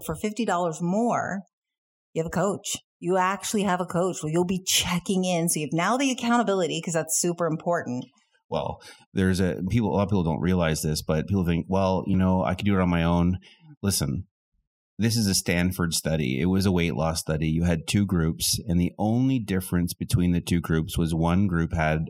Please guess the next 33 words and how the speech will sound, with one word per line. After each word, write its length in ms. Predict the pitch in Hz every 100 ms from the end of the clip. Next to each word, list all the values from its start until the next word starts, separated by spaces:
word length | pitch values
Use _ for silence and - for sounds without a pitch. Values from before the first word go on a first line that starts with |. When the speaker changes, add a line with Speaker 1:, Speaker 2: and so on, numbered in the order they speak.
| -
Speaker 2:
accountability 680 | - 80 80 76 76 73 71
coaching. 540 | 73 73 71 73 95 -
Speaker 1:
Exactly. 580 | 170 175 165 - 151 151 _ _ _
Speaker 2:
When 180 | 92 92
they 200 | 98 123
did 200 | 107 104
all 160 | 92 95
the 80 | 98
stats, 640 | - 85 82 87 - -
when 200 | - 87
this 240 | 85 92 -
weight 180 | 82 65
loss 200 | 87 92
study 220 | 85 82
was 180 | 82 78
over, 460 | 76 78 82 104 -
the 80 | 90
group 300 | 98 110 107
that 160 | 95
had 400 | 92 90 87 98 - _ _ _
accountability 720 | - - 87 90 90 90 85
coaching, 600 | - 87 87 98 107 110 - _ _ _
they 260 | - 98 107
had 360 | 107 101 90 92 87
on 140 | 87
average 380 | 76 92 85 - -
eighty-eight 560 | 101 107 101 87 80
percent 460 | - 87 90 85 -
better 360 | 87 85 85 -
weight 200 | 82 73
loss 300 | 80 82 -
results. 540 | 78 76 71 - - - -
Speaker 1:
Wow. 600 | 139 147 160 160 135 123